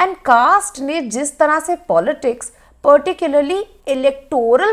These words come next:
पॉलिटिक्स जैसे कि ऑपरेट कर रहा था या करने को आया in independent India, उसको बहुत ज़्यादा इम्पैक्ट किया। Now we say one of the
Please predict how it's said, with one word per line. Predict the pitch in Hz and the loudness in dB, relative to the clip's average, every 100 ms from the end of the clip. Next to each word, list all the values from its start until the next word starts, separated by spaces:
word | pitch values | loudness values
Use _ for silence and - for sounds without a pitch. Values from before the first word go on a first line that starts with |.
| 427 | 0
पॉलिटिक्स | 269 247 226 294 - | 0 0 -2 -8 -8
जैसे | 226 208 247 | -6 -6 -6
कि | 247 | -8
ऑपरेट | - 196 202 180 180 269 - | -4 -4 -2 -4 -4 -6 -4
कर | 196 185 | -2 0
रहा | 185 202 208 | 0 0 -2
था | - 190 226 226 - - - | 0 2 4 2 -4 -20 -2
या | 185 269 415 - | 4 6 4 4
करने | 262 226 262 | 4 4 -2
को | 285 311 - | -2 -4 0
आया | 180 190 302 349 | 0 2 2 2
in | 285 | -2
independent | 262 226 208 208 202 196 208 208 - | -6 -6 -6 -2 -4 -4 -8 -8 -8
India, | 330 269 175 185 285 - - _ - | -6 -4 0 2 0 -4 -20 _ -4
उसको | 320 - - 440 | -4 -4 2 2
बहुत | 240 180 170 233 269 190 | 2 -8 -4 0 0 0
ज़्यादा | 147 175 - | -4 -2 -4
इम्पैक्ट | 185 165 - - - | -6 -8 -12 -16 -20
किया। | - 180 _ _ _ _ _ _ - - | -20 -20 _ _ _ _ _ _ -14 2
Now | 403 | 4
we | 403 453 | 6 6
say | 539 508 392 | 6 4 2
one | 339 | 0
of | 370 | 0
the | 392 | -2